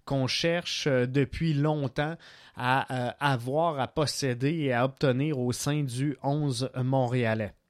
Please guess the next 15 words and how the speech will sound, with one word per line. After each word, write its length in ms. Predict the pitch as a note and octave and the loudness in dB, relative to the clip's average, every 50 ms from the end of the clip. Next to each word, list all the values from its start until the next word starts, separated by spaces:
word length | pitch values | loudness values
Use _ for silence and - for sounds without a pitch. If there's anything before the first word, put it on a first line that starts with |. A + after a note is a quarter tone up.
| _ _ _ _ _ _ _ _ _ _ _ _ _ _ _ _ _ _ - - - | _ _ _ _ _ _ _ _ _ _ _ _ _ _ _ _ _ _ -20 -16 -12
Dans 280 | C#3 C#3 D#3 F#3 G3 G3+ | -6 2 4 4 4 4
cette, 360 | F#3+ - - G#3 G#3+ G#3 - | 0 0 0 0 0 2 4
euh, 160 | F#3+ D#3 D3 | 6 6 6
rencontre-là, 760 | C3 C3+ D#3 G#3 A3+ G#3+ - G3 F#3 E3+ - - F#3 G3 A3 A#3 - - - - - - - - - - - - - | 6 4 2 2 2 2 0 0 0 0 0 0 0 -2 -2 -4 -10 -18 -20 -20 -18 -18 -18 -20 -20 -20 -20 -10 -4
euh, 320 | - C3+ C3+ C#3 C#3+ C#3+ | 0 2 4 4 4 2
face 320 | C#3 - F#3+ E3+ - - F3 | 2 2 0 0 2 2 2
aux 80 | D#3+ | 2
Revs, 340 | D3 C#3+ D3+ E3+ F#3+ G3+ F#3 | 4 6 6 6 4 4 2
j'ai 240 | D#3 C3+ D3 D3+ D#3 | 0 0 0 0 0
vu 340 | C#3 C3 D3+ F#3 G#3 G#3 F3+ | 0 0 0 0 0 0 0
du 140 | D3+ C#3 | 0 -2
jeu, 440 | C3+ B2+ C3+ E3+ F#3+ F#3+ F#3+ F#3+ F3+ | -2 0 2 4 4 4 4 4 4
euh, 240 | D#3 C#3 C3+ C#3 C3 | 4 6 6 6 4
bien 420 | B2 A#2+ C3+ C#3+ E3 F3+ F#3+ G3 | 4 2 0 2 2 2 2 2
animé. 560 | F#3 F3 E3+ D#3+ D#3 D#3 D#3 E3 F#3 A3 B3 | 2 2 4 4 4 4 4 4 4 2 0